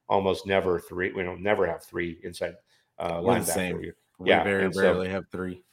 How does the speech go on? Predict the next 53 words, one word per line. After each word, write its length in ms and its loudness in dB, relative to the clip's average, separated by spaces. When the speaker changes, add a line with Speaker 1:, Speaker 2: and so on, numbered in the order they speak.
Speaker 1:
Yeah, 240 6
and 200 -2
so 280 2
it's 200 -4
just, 380 -14
you 120 -6
know, 120 -10
it's 140 -16
the 160 2
edges 400 2
and 120 -6
then 260 -4
two 180 4
or 100 6
three 260 0
D 220 0
Ls 340 2
and, 180 -10
you 100 -6
know, 80 -4
so 260 -2
it's, 200 -6
uh, 280 -2
and 140 -6
then, 420 -4
um, 240 -6
the 60 -8
two 180 -2
insides 480 0
and 120 -8
then 220 -8
go 80 2
from 200 -12
there. 140 0
But 280 4
yeah, 140 12
so 140 10
it's 100 10
just 160 6
leadership. 580 8
You 100 10
know, 60 12
he 100 8
can 140 -2
still, 420 10
he 100 -4
can 100 -4
still 200 6
play 380 10
if 120 4
he, 280 -6
if 160 -6
he 340 -6